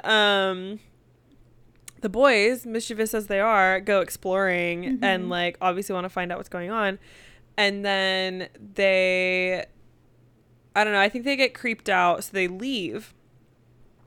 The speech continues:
Speaker 1: And then they go back and they get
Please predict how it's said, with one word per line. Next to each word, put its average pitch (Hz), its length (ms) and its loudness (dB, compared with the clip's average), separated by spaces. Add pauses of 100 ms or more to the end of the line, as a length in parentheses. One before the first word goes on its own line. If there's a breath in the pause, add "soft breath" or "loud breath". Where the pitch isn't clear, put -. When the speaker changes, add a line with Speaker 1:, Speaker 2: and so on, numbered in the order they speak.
(300)
Speaker 1:
And 214 140 -4
then 214 100 -2
they 240 100 0
go 254 180 4
back 202 600 4
and 202 180 -6
they 196 120 -2
get 190 540 -2